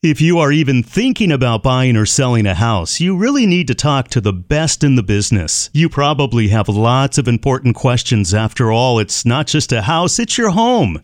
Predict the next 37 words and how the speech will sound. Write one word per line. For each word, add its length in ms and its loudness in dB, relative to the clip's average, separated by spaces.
Dave 320 2
Long 420 2
at 160 -2
twenty-four 540 0
seven 380 0
Properties 600 0
is 280 0
the 100 0
realtor 560 0
who 140 4
can 180 -2
answer 380 0
your 180 0
questions 600 -2
and 240 0
provide 480 0
lots 420 0
of 140 0
options. 720 -2
There's 300 0
no 200 2
cost 360 0
or 120 2
obligation 640 0
to 80 2
get 180 0
his 200 0
accurate, 600 -2
reliable 640 2
information 680 0
that 160 -2
will 160 0
help 340 -2
you 140 2
make 300 0
the 100 -2
decisions 640 0